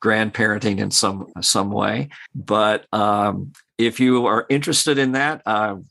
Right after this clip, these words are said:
Sherry, I would assume that could be all set up through the Christian Grandparenting Network. So give us, uh, what is the contact, uh, for people to get, reach out to you at Christian Grandparenting Network?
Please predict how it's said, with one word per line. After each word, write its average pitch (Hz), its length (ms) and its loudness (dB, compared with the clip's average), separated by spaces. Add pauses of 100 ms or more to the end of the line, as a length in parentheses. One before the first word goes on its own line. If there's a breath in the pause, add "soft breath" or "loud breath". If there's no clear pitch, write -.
(120)
Sherry, 139 420 2
I 117 160 2
would 113 140 -6
assume 139 640 0 (140)
that 123 200 -6
could 113 160 -4
be 110 160 4
all 113 220 2
set 120 280 2
up 123 140 -2
through 113 240 0
the 98 80 -2
Christian 104 340 -2
Grandparenting 110 680 0
Network. 127 500 -2 (340 loud breath)
So 117 340 2
give 127 320 0
us, 131 280 2
uh, 98 200 2
what 131 200 0
is 139 120 0
the 131 80 -4
contact, 107 680 -4
uh, 92 300 0
for 101 100 0
people 113 380 0
to 101 80 -4
get, - 180 -8
reach 107 360 0
out 107 240 0
to 101 120 0
you 101 300 2
at - 180 -4
Christian 98 320 0
Grandparenting 95 560 -2
Network? - 380 -8